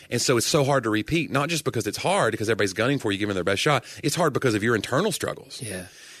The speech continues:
Speaker 1: And so success is not, it's a terrible teacher.
Speaker 2: No, it is. And as I think the character that Scripture keeps going, it doesn't produce, <laughs> it's funny, you'd say character produces success. What, what the Bible says character produces is hope.
Speaker 1: Okay.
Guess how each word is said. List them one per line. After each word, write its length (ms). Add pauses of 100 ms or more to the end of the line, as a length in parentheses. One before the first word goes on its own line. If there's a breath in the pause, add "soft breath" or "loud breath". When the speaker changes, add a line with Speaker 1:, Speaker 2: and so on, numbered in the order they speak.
(140 loud breath)
Speaker 1:
And 200
so 440
success 520
is 160
not, 400
it's 140
a 40
terrible 400
teacher. 440 (1000 loud breath)
Speaker 2:
No, 160
it 140
is. 420 (160)
And 140
as 180
I 60
think 160
the 60
character 500 (100)
that 160
Scripture 260
keeps 140
going, 160
it 60
doesn't 260
produce, 360
<laughs> 680
it's 80
funny, 180
you'd 220
say 180
character 300
produces 280
success. 380
What, 220 (260)
what 200
the 80
Bible 260
says 180
character 320
produces 420
is 140
hope. 340 (380)
Speaker 1:
Okay. 280